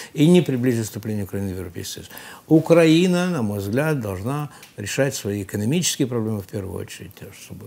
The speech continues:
люди имели работу, чтобы они имели достойную работу, чтобы они имели достойный заработок,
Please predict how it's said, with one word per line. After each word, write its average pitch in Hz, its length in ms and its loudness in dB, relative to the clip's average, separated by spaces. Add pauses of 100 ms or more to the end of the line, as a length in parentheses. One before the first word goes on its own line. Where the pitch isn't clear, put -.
люди 113 260 -2
имели 110 260 -2
работу, 110 500 -2
чтобы - 280 -12
они 95 160 -10
имели 98 180 -10
достойную 131 500 0
работу, 95 340 -6
чтобы 95 160 -12
они 98 100 -8
имели 101 180 -6
достойный 113 380 -2
заработок, 117 540 -2